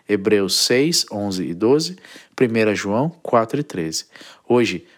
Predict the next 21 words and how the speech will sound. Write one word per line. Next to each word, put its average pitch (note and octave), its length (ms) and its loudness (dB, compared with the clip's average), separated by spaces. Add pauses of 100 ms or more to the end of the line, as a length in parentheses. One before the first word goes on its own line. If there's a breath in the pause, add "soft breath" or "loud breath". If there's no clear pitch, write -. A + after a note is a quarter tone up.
(140)
você G#2 200 0
tem B2 200 2
a C#3+ 40 4
oportunidade A#2 760 2
de A2 80 -2
começar G#2+ 480 0
esse C3+ 180 0
relacionamento A#2+ 720 0
com A3 120 -2
Cristo. - 460 -2 (540 loud breath)
O - 20 -12
chamado B2+ 500 0
de C3+ 80 -2
Jesus A#2 460 2
foi - 280 0
simples G3 500 2
na G3 100 2
lingu-, G3 480 0
na B2+ 160 0
linguagem. A2+ 560 0 (1300 loud breath)
Creia A#2+ 460 2